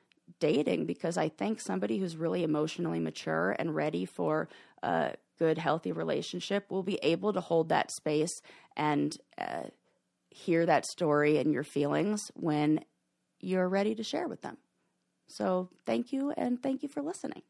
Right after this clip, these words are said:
Let's take a quick time out, though, to talk about some people who are helping me answer the question, "What scientifically proven stuff can I use to help fight the causes of aging?"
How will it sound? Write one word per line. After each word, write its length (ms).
Let's 380
take 220
a 60
quick 240
time 220
out, 220
though, 160
to 100
talk 360
about 520
some 240
people 440
who 120
are 120
helping 360
me 300
answer 360
the 80
question, 680
"What 460
scientifically 720
proven 360
stuff 460
can 160
I 120
use 540
to 480
help 480
fight 440
the 280
causes 460
of 120
aging?" 320